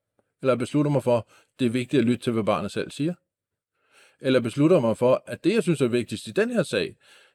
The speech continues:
det er den forælder, som bedst kan få forældrene til at samarbejde? Problemerne er, at der er ikke nogen, der har hjulpet dommerne med at lave en prioriteret rækkefølge på det.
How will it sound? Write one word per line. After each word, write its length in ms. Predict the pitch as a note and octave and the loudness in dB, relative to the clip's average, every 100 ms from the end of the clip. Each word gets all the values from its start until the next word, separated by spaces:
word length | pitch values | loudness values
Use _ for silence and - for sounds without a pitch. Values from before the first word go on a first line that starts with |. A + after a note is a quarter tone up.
| _ | _
det 140 | E3 D#3+ | 0 0
er 100 | A#2+ _ - | 0 _ -2
den 200 | F3 F#3 | 0 2
forælder, 340 | - D3 C#3 | 4 4 2
som 240 | D#3+ B2+ A2+ | -2 -2 -4
bedst 320 | - E3+ - | 0 -2 -2
kan 180 | - F3 - | -6 -6 -6
få 80 | B2+ | -4
forældrene 440 | B2 A#2 A2+ G#2+ | -2 -2 -4 -6
til 120 | - | -6
at 100 | - | -8
samarbejde? 560 | - D#3+ A3 F3 - _ _ _ _ _ _ _ _ _ _ - | -6 -6 -4 -6 -8 _ _ _ _ _ _ _ _ _ _ -10
Problemerne 520 | C3 F#3+ B3+ G#3+ C3+ | -2 -2 0 0 0
er, 200 | B2 D3 | -2 -4
at 200 | - B2 - _ _ _ - | -6 -6 -8 _ _ _ 0
der 60 | |
er 40 | D3 | 2
ikke 160 | F#3 | 4
nogen, 280 | E3 D#3+ G3+ | 2 4 2
der 100 | F3 | 0
har 80 | B2+ | 0
hjulpet 520 | A2+ A#2+ D#3+ G3+ - | 2 2 4 0 0
dommerne 340 | A2 A#2 D#3 | 0 2 2
med 140 | D3+ C3+ | 2 0
at 120 | B2+ | 0
lave 360 | B2 A2 B2 D3 | 0 0 0 -2
en 80 | |
prioriteret 540 | A2+ G#2+ G2 - E3+ D3+ | -4 -6 -6 -2 -2 0
rækkefølge 560 | F2 G2+ E3+ - G#2 | -2 -2 -4 -6 -6
på 120 | F2 - | -6 -8
det. 140 | B2 | -8